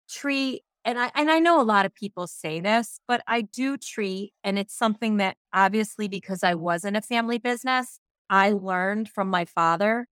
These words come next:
the caring environment of the family business. And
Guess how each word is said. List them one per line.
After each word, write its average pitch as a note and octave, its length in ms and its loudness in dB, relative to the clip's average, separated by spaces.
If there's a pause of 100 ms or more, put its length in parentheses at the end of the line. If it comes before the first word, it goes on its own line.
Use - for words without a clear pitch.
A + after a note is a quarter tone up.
(280)
the D4+ 60 -4
caring E4+ 500 2
environment A#3+ 680 2 (200)
of G3+ 320 2
the G3+ 100 -6
family G3+ 440 -4
business. - 720 -8
And G3 340 -2